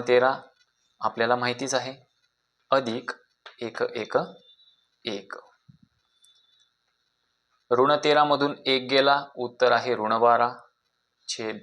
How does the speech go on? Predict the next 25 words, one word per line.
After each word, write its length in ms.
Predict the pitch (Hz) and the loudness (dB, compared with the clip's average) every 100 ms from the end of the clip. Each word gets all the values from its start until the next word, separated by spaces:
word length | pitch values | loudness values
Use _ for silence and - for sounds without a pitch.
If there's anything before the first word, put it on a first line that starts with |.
| 104 | -2
दोन. 300 | 107 117 127 - _ _ _ _ _ _ - - _ - | 0 0 -4 -18 _ _ _ _ _ _ -20 -20 _ -6
बे 200 | 120 120 | -2 0
एक 140 | 120 | 2
बे, 160 | 120 123 | 4 4
बे 200 | 113 117 | 4 0
सक 240 | - 120 117 | 2 0 4
बारा, 300 | 117 120 123 - | 4 4 0 -6
ऋण 260 | - 117 120 | -8 -4 -2
सहा 300 | 120 117 113 | 0 2 2
याचं 220 | 110 107 | -2 -2
उत्तर 320 | 110 101 - 120 | -4 -2 0 2
आहे. 240 | 120 131 156 _ _ _ _ _ _ _ _ - - _ _ _ _ - _ | 0 -4 -18 _ _ _ _ _ _ _ _ -20 -20 _ _ _ _ -20 _
पुढे 200 | 131 139 147 | 0 0 0
टी 200 | - 143 | -4 -4
चार 280 | 143 135 131 | 0 2 2
काढूया. 420 | 139 135 135 135 151 _ _ _ _ _ | 2 -2 -2 -8 -10 _ _ _ _ _
टी 120 | 127 127 | -10 -2
चार 220 | 139 135 | 2 2
काढण्यासाठी 580 | 135 135 135 135 131 135 - | 2 -2 -4 -4 -6 -8 -12
टी 140 | 123 123 123 | -10 -10 -8
तीन 220 | 131 135 | -8 -6
मध्ये 260 | 131 127 127 | -4 0 0
डी 200 | 123 123 | -2 -4
मिळवायचा, 560 | 127 123 123 120 127 123 - _ _ _ _ _ _ _ - _ _ _ _ _ _ - | 0 4 4 4 0 -2 -10 _ _ _ _ _ _ _ -20 _ _ _ _ _ _ -4
टी 140 | 127 | -2